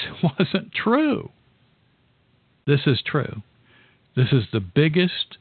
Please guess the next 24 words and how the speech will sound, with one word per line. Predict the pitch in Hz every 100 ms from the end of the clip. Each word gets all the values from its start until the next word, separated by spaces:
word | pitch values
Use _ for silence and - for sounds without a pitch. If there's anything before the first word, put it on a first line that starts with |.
| _ _
conspiracy | - 113 104 - - 139 135 151 139 - 165 160 - _ _ _ _ -
that | 107 -
the | -
world | 90 92 104 170 180 123 92 90 101 - _ _ _ _ _ _ _ _ _ -
has | 131 104 90
yet | 98 131 - _
to | - -
understand, | 113 107 101 - 117 101 98 -
and | 110 95
how | - 131 123 123 117 95 -
deep | 117 104 - -
it | 98 - -
goes | 107 98 90 92 - _ _ _ _ _ _ _ _
is | - 110
going | - 110 107
to | 117
just, | 98 120 107 98 - - _ _ _ _ _ _ _ _ -
when | 107 104
we | 110 127
get | 143 -
rid | 117 127 143
of | 131
the | 123 - _
disease, | - 113 104 131 98 -